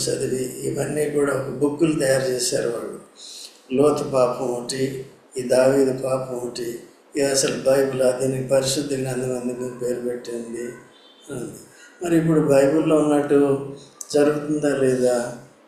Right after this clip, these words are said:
తన సొంత కూతుర్ని చెరిసే తండ్రులు ఎంతమంది లేరు? ఎన్ని వార్తలు రావట్లేదు? బైబిల్లో ఉన్నట్టు జరుగుతుంది కదా, ఉన్నది ఉన్నట్టుగా చెప్పేదే పవిత్ర గ్రంథం. కాబట్టి పవిత్రతని ప్రోత్సహించట్లేదు. పవిత్రతకి శిక్ష ఉందని బైబిల్ చెప్తుంది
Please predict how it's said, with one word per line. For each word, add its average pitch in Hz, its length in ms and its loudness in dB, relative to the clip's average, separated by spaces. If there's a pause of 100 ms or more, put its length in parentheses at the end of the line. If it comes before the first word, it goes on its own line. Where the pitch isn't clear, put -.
(180)
తన 143 220 2
సొంత 156 340 0
కూతుర్ని 151 800 2
చెరిసే 139 480 -2
తండ్రులు 143 520 -2
ఎంతమంది 143 480 -2
లేరు? 139 280 2
ఎన్ని 135 340 0
వార్తలు 135 520 0
రావట్లేదు? 131 720 0 (640)
బైబిల్లో 165 420 2
ఉన్నట్టు 165 300 -2
జరుగుతుంది 160 640 0
కదా, 156 180 0
ఉన్నది 160 300 0
ఉన్నట్టుగా 160 360 -4
చెప్పేదే 156 520 0
పవిత్ర 151 400 -2
గ్రంథం. 123 380 -8 (1040)
కాబట్టి 175 360 2
పవిత్రతని 165 1160 0 (340)
ప్రోత్సహించట్లేదు. 160 960 2
పవిత్రతకి 165 720 -2
శిక్ష - 360 -2
ఉందని 170 320 0
బైబిల్ 160 400 2
చెప్తుంది - 520 -4